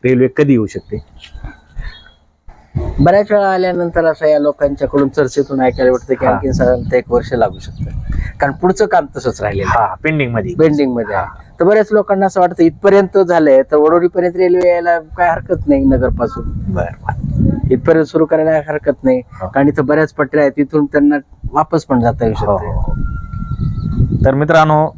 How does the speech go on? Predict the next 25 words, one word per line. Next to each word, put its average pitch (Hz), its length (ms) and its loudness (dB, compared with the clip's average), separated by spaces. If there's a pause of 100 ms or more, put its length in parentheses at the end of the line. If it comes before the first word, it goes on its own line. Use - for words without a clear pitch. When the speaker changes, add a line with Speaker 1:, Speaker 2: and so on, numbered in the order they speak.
(120)
Speaker 1:
हे - 140 -2
होते 139 280 2
आपल्या 135 360 2
वडवणी 131 400 -2
शहरामधले 120 520 0
नागरिक, 113 360 -2 (680)
त्यांच्या 143 520 0
प्रतिक्रिया 131 520 -2
तुम्ही 131 240 -2
आता 123 200 -2
ऐकल्या, 117 420 0 (600)
ज्या 147 160 4
की 170 400 0 (160)
प्रत्येक 151 480 -2
आपले 151 220 2
बीड 151 260 0
शहरामधले 143 580 -2
नागरिक 131 360 -2
असतील 127 380 -2
किंवा 131 340 2 (480)
बीड 135 200 4
जिल्ह्यामधले 139 680 2
जे 139 140 -2
नागरिक 147 320 -2
आहेत, 120 220 0